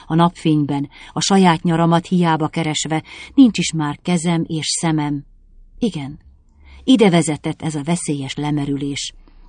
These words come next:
ebbe a Takács Gyulai térbe és időbe. A teljes egységet élem és érzem, nem értem, nem boncolgathatom, de kitöltöm az ürességet ebben a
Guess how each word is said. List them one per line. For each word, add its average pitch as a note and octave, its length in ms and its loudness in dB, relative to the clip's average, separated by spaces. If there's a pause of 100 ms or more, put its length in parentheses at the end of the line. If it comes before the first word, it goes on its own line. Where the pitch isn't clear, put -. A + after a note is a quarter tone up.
(180)
ebbe F3 320 0
a D#3 60 2
Takács D#3+ 500 -4
Gyulai D#3 420 -2
térbe D3+ 420 -2
és C#3 200 -6
időbe. C3+ 580 -6 (640)
A D3 120 -8
teljes F#3 540 2
egységet D#3 580 -6
élem D#3+ 400 0
és C#3+ 240 -2
érzem, E3 520 0 (540)
nem G#3+ 200 6
értem, G3 460 6
nem G3 360 8
boncolgathatom, F3 1040 2 (400)
de D3+ 180 -6
kitöltöm D#3 640 2
az C#3+ 160 -6
ürességet D#3 840 -2
ebben D#3 340 -4
a D3 140 -4